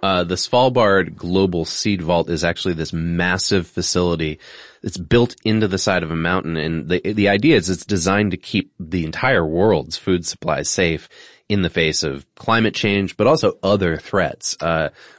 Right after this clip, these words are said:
really interesting example that came out of, uh, I watched a,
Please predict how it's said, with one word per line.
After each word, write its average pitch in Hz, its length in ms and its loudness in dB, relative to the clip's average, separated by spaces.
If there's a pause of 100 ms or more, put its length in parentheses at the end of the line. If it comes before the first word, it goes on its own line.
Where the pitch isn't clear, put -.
really 135 280 4
interesting 117 520 -2
example 87 500 -2
that - 140 -6
came 92 300 -4
out 87 180 0
of, 80 320 -4
uh, 71 180 -4
I 90 120 -2
watched 107 340 -2
a, 80 260 -2